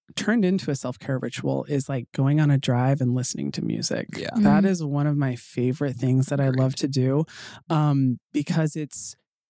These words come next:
Speaker 1: first of all, it forces me to be off my phone.
Speaker 3: Yeah.
Speaker 1: So that's already self-care in and
Speaker 2: Yeah.
Speaker 1: of itself, you know?
Speaker 2: Yeah.
Speaker 1: I have to be essentially fully present. But if my mind does wander, it, it does so in a way that feels almost me-,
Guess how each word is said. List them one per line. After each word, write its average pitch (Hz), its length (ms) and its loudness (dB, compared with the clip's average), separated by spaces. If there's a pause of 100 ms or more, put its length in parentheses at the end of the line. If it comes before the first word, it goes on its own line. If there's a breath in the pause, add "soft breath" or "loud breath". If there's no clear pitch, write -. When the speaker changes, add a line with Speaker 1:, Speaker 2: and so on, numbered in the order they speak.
(360)
Speaker 1:
first 175 220 -4
of - 40 -16
all, 135 120 -2
it 127 60 -8
forces 156 220 -4
me 147 120 0
to 135 80 0
be 127 100 2
off 123 140 -2
my 143 100 -2
phone. 131 360 -4 (120)
Speaker 3:
Yeah. 151 220 2
Speaker 1:
So 131 60 0
that's 143 200 -2
already 156 240 0
self-care 123 560 -4
in - 60 -8
and 135 100 -2
Speaker 2:
Yeah. 135 80 2
Speaker 1:
of 143 60 0
itself, 139 420 -4
you 147 80 2
know? 139 120 2
Speaker 2:
Yeah. - 100 -4 (480 loud breath)
Speaker 1:
I 143 120 -2
have 156 260 -4
to 165 100 -4
be 143 360 2
essentially 180 440 -2
fully 131 320 -2
present. 123 680 -4 (220)
But 165 340 0
if 160 200 -4
my 160 120 0
mind 151 540 2
does 143 360 0
wander, 143 800 2
it, 156 220 -2
it 151 220 -2
does 160 260 0
so 185 220 0
in 165 80 2
a 147 80 0
way 135 340 2
that 123 340 -2 (580 soft breath)
feels 240 380 0
almost 139 460 -4
me-, 143 120 -6